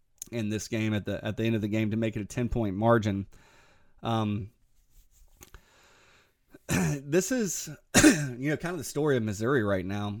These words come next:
Um, you know, they can put up points in bunches, but, um, they're not really, they're not really dominating, you know, on both sides of the ball. I think that both of these defenses are pretty leaky,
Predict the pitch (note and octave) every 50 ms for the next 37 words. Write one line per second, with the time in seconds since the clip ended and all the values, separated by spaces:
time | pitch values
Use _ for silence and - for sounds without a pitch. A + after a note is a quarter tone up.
0 | - - G#2 G#2 G#2 G2+ G2+ G2+ G2+ G#2 G#2+ G#2+ G#2+ B2 - - A#2 - C#3 C#3
1 | C#3 B2 - - B2+ C3 C3+ B2 - A#2 A2 G2+ G#2 A2 A#2 A#2+ - C#3+ C#3 C3+
2 | B2+ - - C3 - - - G#2+ G#2 G2+ F2+ G2+ G2+ G#2 G2+ G2+ G2+ G2 A2+ D#3+
3 | D#3 C#3+ G#2 G#2 G#2+ A#2+ A#2+ B2 A2+ - G#2 A2 A2+ A2+ A2+ G#2+ G#2+ G#2 G2 -
4 | - _ - - _ _ _ _ _ _ _ _ _ - - A#2+ D#3+ F#3 F#3+ F#3+
5 | E3 C3+ B2 A2 B2 A#2 B2 B2 A#2 A2 G#2 G2+ G2+ G2 G2 F#2+ G2 G2 F#2+ -
6 | - A2 G#2+ A2 G#2+ G2 A2+ A#2 G#2+ - - G#2+ G#2+ G2+ G2+ G2+ G2 - G#2 G#2
7 | G#2+ G2+ G2+ - B2+ A#2 - - A2 G2+ F#2+ G2 A#2 B2 B2 - A#2+ A2+ A#2 A2
8 | G2 - A2+ A2+ - B2 A2+ - A2 G2+ G#2 G2+ F2 - - B2+ A#2 G#2+ G2+ G2
9 | G2 G2 G2+ G#2+ - - B2 A#2+ A#2+ B2+